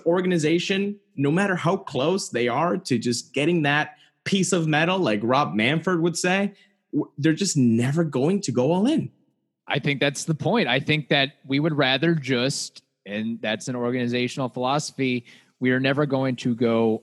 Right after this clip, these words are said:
Speaker 2: all in, all for broke. We just wanna try to, in our very best, maintain a consistent winner on a shoestring budget, and that's what we're looking to do.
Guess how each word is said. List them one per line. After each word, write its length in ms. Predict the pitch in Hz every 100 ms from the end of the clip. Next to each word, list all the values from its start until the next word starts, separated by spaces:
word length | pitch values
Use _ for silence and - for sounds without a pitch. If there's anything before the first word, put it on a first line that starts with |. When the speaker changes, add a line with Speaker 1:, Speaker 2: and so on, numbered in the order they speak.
| -
Speaker 2:
all 300 | 107 107 104
in, 180 | 95 98
all 240 | 113 110
for 120 | -
broke. 260 | 98 107 90
We 120 | 120 120
just 260 | 120 -
wanna 220 | 123 117 107
try 400 | - 135 151 156
to, 600 | - 135 127 127 123 123
in 120 | 123
our 180 | 117 113
very 280 | 113 131 135
best, 320 | 120 117 113
maintain 580 | 120 127 123 123 123 120
a 320 | 110 107 110 -
consistent 840 | 117 101 - 143 123 - 135 139 - - - _ _ 117
winner 640 | 131 127 127 127 123 123 -
on 600 | 113 110 110 110 110 113
a 180 | 110 107
shoestring 600 | - 120 110 - 113 107
budget, 400 | 104 101 104 104
and 120 | 110
that's 200 | 98 104
what 100 | 110
we're 140 | 110 101
looking 320 | 95 - 98
to 80 | 90
do. 200 | 87